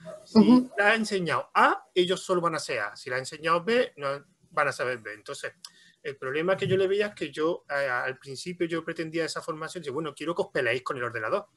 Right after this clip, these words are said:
Speaker 1: O sea, que yo lo, yo lo que hacía primero era los primeros quince minutos, "Mira, estos son los ejercicios que hay que hacer, no podéis preguntar". Durante esos quince minutos, esas media hora, no podéis preguntar absolutamente nada.
Speaker 2: Bueno, a un autista le haces eso y lo metiste en su burbuja y no te sale más de ahí, por ejemplo.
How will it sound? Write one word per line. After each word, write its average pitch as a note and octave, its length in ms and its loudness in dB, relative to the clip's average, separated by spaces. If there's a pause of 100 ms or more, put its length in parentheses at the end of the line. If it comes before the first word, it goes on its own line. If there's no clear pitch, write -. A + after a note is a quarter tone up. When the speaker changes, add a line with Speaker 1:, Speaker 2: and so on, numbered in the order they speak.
(100)
Speaker 1:
O - 40 -20
sea, - 260 -4 (520)
que D3 400 -2
yo D#3 160 -6
lo, F3+ 340 0
yo E3 120 0
lo F3+ 140 6
que F#3+ 100 4
hacía F#3+ 220 2
primero F#3+ 280 2
era F#3 120 6
los E3+ 100 2
primeros E3+ 300 -2
quince F#3+ 260 -6
minutos, G3 420 -4
"Mira, E3 320 0
estos F#3 260 -10
son G#3 120 -8
los G3 80 4
ejercicios E3 380 -4
que D3 80 -6
hay - 20 -8
que B2+ 80 -8
hacer, - 240 -12 (320)
no E3 220 2
podéis D#3 240 0
preguntar". A#2 500 -8 (260)
Durante E3+ 340 -6
esos G3+ 200 -6
quince D#3 300 -12
minutos, C#3 340 -8
esas E3 120 -4
media E3+ 240 0
hora, B3 240 -2
no G3+ 220 0
podéis G#3 200 0
preguntar G3 400 -4
absolutamente E3+ 600 -8
nada. A3+ 200 -10
Speaker 2:
Bueno, G#3+ 180 10
a A3 40 12
un B3 140 12
autista C4 440 12
le A#3 80 12
haces A3+ 320 4
eso C#4 280 10
y C4 40 12
lo G#3+ 100 8
metiste F#3+ 380 2
en G3 80 2
su - 180 -2
burbuja F#3 420 4
y A#3+ 40 4
no G3 120 4
te F3+ 120 2
sale E3+ 280 -2
más E3+ 220 -2
de F3 60 2
ahí, D#3+ 180 4
por D3 180 -8
ejemplo. D#3 460 -20